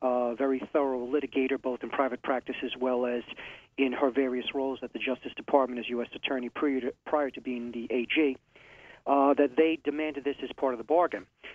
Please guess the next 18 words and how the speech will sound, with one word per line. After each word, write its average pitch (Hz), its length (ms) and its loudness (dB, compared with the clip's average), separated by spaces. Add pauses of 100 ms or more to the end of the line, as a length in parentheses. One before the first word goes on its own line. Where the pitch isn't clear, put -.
(180)
And, 139 400 2
uh, 147 380 6
again, 165 560 2
uh, - 460 -4 (120)
allegations 160 800 2
which 139 200 -2
now 143 240 -2
atte-, 151 320 -2 (160)
te-, 147 240 2
uh, 135 80 2
appear 151 360 2 (120)
to 143 60 -2
be 131 420 0
admitted 131 380 -2 (100)
to, 170 240 0 (420)
uh, 127 300 4 (100)
thereby 135 380 2
becoming 127 500 -4